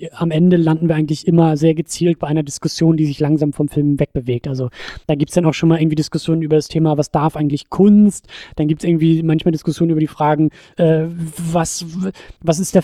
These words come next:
wer ist eigentlich der Autor eines Films? Ist es der Filmemacher? Ist es der Drehbuchautor? Oder was bedeutet Schauspiel in der Gegenwart, in der Vergangenheit? Was kann man da für Typen rausarbeiten und so weiter und so fort? Und bei Arne ist es halt so in dieser Superhero-Unit,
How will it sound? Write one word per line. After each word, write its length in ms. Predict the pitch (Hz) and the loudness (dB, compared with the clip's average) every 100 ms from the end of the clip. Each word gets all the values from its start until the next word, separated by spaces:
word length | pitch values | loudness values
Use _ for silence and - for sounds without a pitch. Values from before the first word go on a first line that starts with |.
| - | 0
wer 220 | 175 165 | -4 2
ist 100 | 202 | 2
eigentlich 180 | 185 165 | 2 0
der 140 | 196 - | 2 4
Autor 320 | 226 202 196 | 4 6 6
eines 240 | 196 190 | 6 4
Films? 400 | - 185 185 180 | 4 6 6 4
Ist 80 | 165 | -2
es 80 | 151 | -2
der 100 | 165 | 0
Filmemacher? 500 | 196 202 185 160 185 | 4 4 4 4 2
Ist 80 | 160 | 0
es 60 | |
der 100 | 160 | -2
Drehbuchautor? 960 | 160 170 190 170 175 - 175 175 175 165 | 0 0 0 0 0 2 4 4 4 2
Oder 220 | 156 151 - - | 2 0 -2 -6
was 140 | - - | -4 -2
bedeutet 380 | 180 165 175 - | 2 2 2 -2
Schauspiel 720 | - 202 226 - 196 202 202 | 4 6 6 2 4 6 6
in 80 | 175 | 2
der 100 | 160 | 2
Gegenwart, 520 | 202 214 185 180 180 | 2 4 4 2 2
in 60 | |
der 80 | 170 | 0
Vergangenheit? 640 | - 170 175 202 185 180 165 | -2 -2 0 2 4 2 0
Was 140 | - | -4
kann 120 | - | -2
man 100 | 165 | 0
da 80 | 160 | 0
für 120 | - | -4
Typen 300 | - 208 - | -8 -6 -4
rausarbeiten 640 | 175 170 170 160 160 160 151 | -2 -2 -2 0 0 -2 -6
und 100 | 156 | -6
so 120 | 143 | -6
weiter 200 | 135 139 | -6 -8
und 100 | 135 | -10
so 60 | - | -12
fort? 240 | - 139 _ - - - - | -8 -8 _ -20 -18 -16 -4
Und 100 | 165 | -2
bei 80 | 175 | 0
Arne 280 | 196 285 285 | 4 6 6
ist 100 | 233 | 4
es 120 | 220 | 2
halt 120 | 226 | 2
so 60 | 220 | 2
in 80 | 214 | 0
dieser 180 | 185 | 0
Superhero-Unit, 760 | 175 208 220 208 196 202 202 | 0 2 4 4 4 4 4